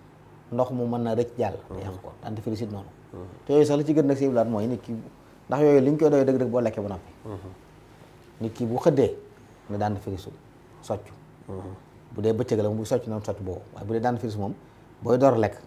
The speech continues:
Speaker 1: foofu lañ gën a soxla. Boo lekkee ba noppi daal, ñam wi des sa gémmiñ, nga bañ mu yàgg sa, say géñ di ko yàq.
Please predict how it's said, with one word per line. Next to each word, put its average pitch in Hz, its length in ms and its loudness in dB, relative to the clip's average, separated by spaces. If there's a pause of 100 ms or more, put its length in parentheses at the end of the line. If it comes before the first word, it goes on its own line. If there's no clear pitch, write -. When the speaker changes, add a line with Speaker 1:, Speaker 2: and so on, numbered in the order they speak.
(280)
Speaker 1:
foofu 107 140 -8
lañ 104 180 -6
gën 104 100 -10
a - 40 -10
soxla. 92 240 -16 (1300)
Boo - 100 -12
lekkee 101 180 -8
ba 113 60 2
noppi 120 200 2
daal, 104 140 0 (500)
ñam 131 280 2
wi 131 100 4
des 147 100 6
sa 147 160 -2
gémmiñ, 110 300 2 (280)
nga 110 100 -4
bañ 117 180 -2
mu 113 260 -4
yàgg 123 200 0
sa, 110 120 -4 (140)
say 120 180 -2
géñ 113 180 -2
di 107 80 -6
ko 117 80 -4
yàq. 98 140 -6